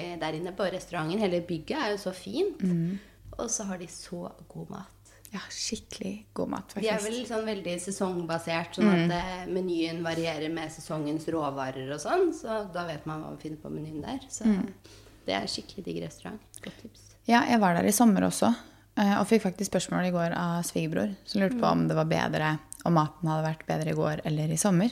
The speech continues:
Speaker 2: Altså sånn
Speaker 1: Ja.
Speaker 2: brunsjmenyen, liksom. Og jeg synes faktisk brunsjmenyen vi hadde i sommer var hakket bedre.
Speaker 1: Mm.
Speaker 2: Jeg tror det bare er sammensetningen av ting, på en måte, hva man liker og ikke liker, selvfølgelig.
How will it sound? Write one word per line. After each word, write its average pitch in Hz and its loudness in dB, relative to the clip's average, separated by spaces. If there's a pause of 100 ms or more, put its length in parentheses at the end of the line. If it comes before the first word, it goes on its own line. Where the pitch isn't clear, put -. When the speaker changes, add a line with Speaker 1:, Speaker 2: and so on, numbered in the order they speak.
Speaker 2:
Altså 175 2
sånn 160 2 (300)
Speaker 1:
Ja. 170 0
Speaker 2:
brunsjmenyen, 160 4
liksom. 220 4
Og 202 2
jeg 208 6
synes 233 6
faktisk 214 2
brunsjmenyen 175 6
vi 170 4
hadde 165 4
i 160 2
sommer 156 4
var 151 6
hakket 156 -2
bedre. 190 4 (300)
Speaker 1:
Mm. 254 -2
Speaker 2:
Jeg 185 10
tror 185 10
det 170 6
bare 170 10
er 160 6
sammensetningen 156 0
av 151 2
ting, 151 2
på - -2
en 175 6
måte, 185 4
hva 139 6
man 139 4
liker 151 0
og 156 0
ikke - -6
liker, - -8
selvfølgelig. - -2